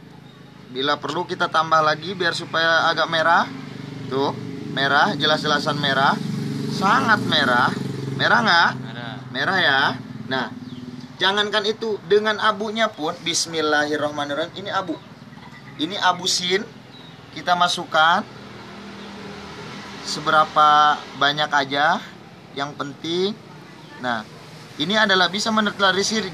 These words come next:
Speaker 1: zat yang sangat berbahaya. Nah, bismillahirrahmanirrahim, kita aduk.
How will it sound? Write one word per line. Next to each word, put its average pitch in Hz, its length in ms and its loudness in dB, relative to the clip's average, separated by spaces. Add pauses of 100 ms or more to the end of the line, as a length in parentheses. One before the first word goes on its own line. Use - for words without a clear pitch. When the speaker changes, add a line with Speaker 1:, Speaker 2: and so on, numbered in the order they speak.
Speaker 1:
zat 202 240 4
yang 202 160 0
sangat 220 240 4
berbahaya. 160 800 2 (320)
Nah, 131 160 0 (160)
bismillahirrahmanirrahim, 165 1500 2 (640)
kita - 320 0
aduk. 175 320 2